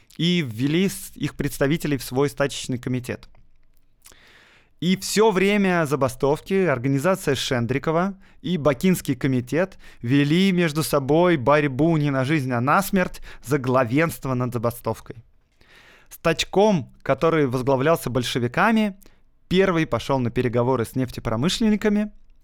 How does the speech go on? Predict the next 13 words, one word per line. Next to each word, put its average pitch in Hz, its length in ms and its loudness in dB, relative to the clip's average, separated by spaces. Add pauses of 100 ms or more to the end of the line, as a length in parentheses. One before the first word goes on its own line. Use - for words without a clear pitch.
(640)
а 131 160 0
шендриковцы, 190 1040 0 (520)
в - 60 -14
свою 156 380 2
очередь, 127 400 0
предприняли 160 560 0
все, 165 480 2
что 165 240 0
можно 156 360 2
для 131 180 0
срыва 160 680 0
этого 139 280 -2
диалога. 120 580 0